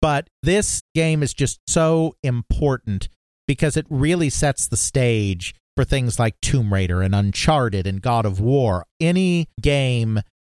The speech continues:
that takes place in this hyper-realized but still recognizable kind of world space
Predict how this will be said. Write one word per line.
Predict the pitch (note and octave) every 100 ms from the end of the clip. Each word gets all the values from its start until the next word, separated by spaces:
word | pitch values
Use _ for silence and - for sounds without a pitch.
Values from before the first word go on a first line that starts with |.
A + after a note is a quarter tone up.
| -
that | B2 -
takes | C#3 B2+ -
place | D3 C3+ B2
in | B2
this | A2 - - -
hyper-realized | F3 F3+ - F3 D#3+ C#3+ C3+ C#3 C3+ C3+ B2+ B2 A#2+ A#2 A2+ - - - -
but | A#2+ -
still | - D3+ C#3+ C3+ B2+ B2+ - -
recognizable | A#2+ C#3 C3+ C#3 A2+ A2+ A2+ G#2+ A2 A2 G#2+
kind | A2+ G#2+
of | F#2+
world | B2 F3+ F3+
space | - E3 D#3 D3 -